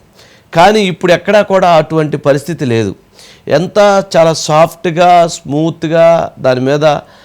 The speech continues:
అభిప్రాయాలు కూడా ఎవరికి వాళ్ళు దాని మీద చర్చలు జరుపుతున్నారు.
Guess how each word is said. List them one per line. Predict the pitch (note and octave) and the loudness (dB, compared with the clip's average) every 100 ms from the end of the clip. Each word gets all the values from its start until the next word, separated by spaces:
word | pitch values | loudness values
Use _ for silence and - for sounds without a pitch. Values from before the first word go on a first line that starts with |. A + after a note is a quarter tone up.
| - | -10
అభిప్రాయాలు | - C#3+ E3+ F3 E3 D#3+ D3+ | -4 -2 -2 2 4 4 2
కూడా | D3 D3 D#3 | 2 -2 0
ఎవరికి | C#3+ D3 C#3 | -2 -2 -4
వాళ్ళు | C3+ D3 D#3+ D#3 C3 - _ - | 0 0 0 -2 -4 -10 _ -4
దాని | B2+ B2+ | -2 0
మీద | C#3+ D3+ | 0 -2
చర్చలు | D3 D#3+ - F#3+ | -4 -6 -2 -2
జరుపుతున్నారు. | C#3+ B2 F#2+ A#2+ A2 G#2 | -2 -4 -4 -6 -4 -6